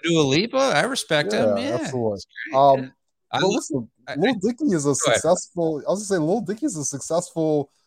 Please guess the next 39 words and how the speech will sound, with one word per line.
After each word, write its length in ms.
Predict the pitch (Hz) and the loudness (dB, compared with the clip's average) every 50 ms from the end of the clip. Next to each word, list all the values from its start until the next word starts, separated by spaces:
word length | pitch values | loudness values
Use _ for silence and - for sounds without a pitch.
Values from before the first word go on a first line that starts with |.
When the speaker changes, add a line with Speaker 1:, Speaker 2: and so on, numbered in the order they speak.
| _ _ - | _ _ -6
Speaker 2:
uh, 80 | 123 131 | -4 -2
he's 100 | 143 160 | -2 0
got 60 | 175 | 0
a 40 | - | -2
successful 440 | - 147 135 - 165 143 - 123 104 | -2 -2 -2 0 0 0 0 -4 -10
show 360 | - - 151 160 185 202 196 | -8 -2 0 2 4 4 4
on 140 | 156 123 113 | 2 2 0
Hulu, 540 | 107 151 208 240 233 240 240 247 240 220 | -2 -4 -2 -2 -2 -4 -4 -4 -2 0
right? 260 | 156 143 160 190 214 185 | 2 2 2 2 2 0
Like, 180 | 160 151 151 160 | 0 -2 -2 -2
he, 320 | 139 151 147 123 175 180 | -4 -8 -8 -8 -8 -10
he 420 | - 156 131 135 190 233 262 262 247 | -10 -10 -8 -6 -4 -4 -4 -4 -4
is, 320 | 214 226 220 185 180 156 - - | -4 -4 -6 -6 -8 -12 -12 -12
Speaker 1:
Dave. 180 | 98 104 127 - - | -10 -10 -10 -10 -6
Speaker 2:
he's 280 | 180 185 185 165 143 - | -6 -4 -4 -4 -6 -4
kind 180 | - 175 - | -2 0 2
of 80 | 214 208 | 2 2
more 160 | 190 202 196 | 2 0 0
of 60 | 160 | 0
a 60 | 139 | -2
comedic, 500 | - - 139 123 127 131 143 147 151 147 - _ - - 123 135 120 110 120 123 131 123 104 - | -6 -8 -6 -6 -4 -2 -2 -2 -2 -4 -6 _ -20 -20 -18 -18 -18 -18 -18 -16 -16 -16 -10 -4
uh, 280 | 131 120 117 117 113 110 - - | 0 0 2 2 0 -2 -4 -8
c-, 160 | - 120 123 110 | -12 -12 -8 -4
guy 240 | 123 127 135 139 127 - | -2 0 0 0 -2 -4
to 80 | 120 | -6
me. 320 | 107 107 117 135 175 196 - _ _ _ _ _ _ _ _ - | -6 -4 -4 -4 -6 -8 -10 _ _ _ _ _ _ _ _ -8
Um, 200 | 113 113 113 110 | -4 -2 0 2
Speaker 1:
Yeah, 60 | 110 | 2
he's 180 | - 151 165 190 | 2 2 0 0
embraced 380 | 208 170 151 170 175 - - - | -2 0 0 -2 -2 -4 -6 -10
it. 340 | _ _ _ _ _ - | _ _ _ _ _ -16
Yeah. 580 | - - - _ _ _ _ _ _ _ - 185 | -14 -16 -16 _ _ _ _ _ _ _ -16 -16
Speaker 2:
Absolutely. 460 | 262 - - 277 269 277 131 98 95 | -14 -14 -14 -12 -10 -8 -8 -8 -10
Both 260 | 92 - 135 151 147 | -10 -10 -10 -10 -8
guys 240 | - - 170 - 123 | -6 -6 -6 -6 -6
are 120 | 117 101 90 | -8 -8 -8
awesome, 380 | - - - - - 85 90 85 | -8 -12 -14 -18 -20 -20 -20 -20
though. 200 | 87 78 87 90 | -20 -20 -20 -20
So 340 | - - - 107 101 98 101 | -20 -14 -10 -10 -10 -10 -12